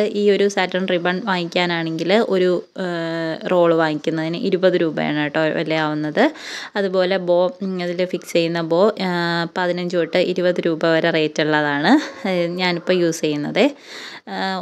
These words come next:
ഓരോ ഷോപ്പിൽ, അതായത് ഓരോ ക്വാളിറ്റിക്ക് അനുസരിച്ചിട്ട് അത് മാറും. ആ,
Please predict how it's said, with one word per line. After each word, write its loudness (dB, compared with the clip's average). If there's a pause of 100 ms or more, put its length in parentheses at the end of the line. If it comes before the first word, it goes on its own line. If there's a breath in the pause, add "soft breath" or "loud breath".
(120)
ഓരോ 4
ഷോപ്പിൽ, 0
അതായത് 2
ഓരോ 2
ക്വാളിറ്റിക്ക് 2
അനുസരിച്ചിട്ട് -2
അത് -2 (100)
മാറും. -4 (520 loud breath)
ആ, -4